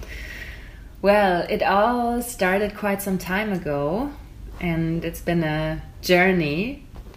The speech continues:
And what was always there was inspiration.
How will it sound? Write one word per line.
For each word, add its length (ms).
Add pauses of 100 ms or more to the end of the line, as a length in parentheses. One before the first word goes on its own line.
(180)
And 540
what 140
was 180
always 920 (140)
there 580
was 680
inspiration. 1080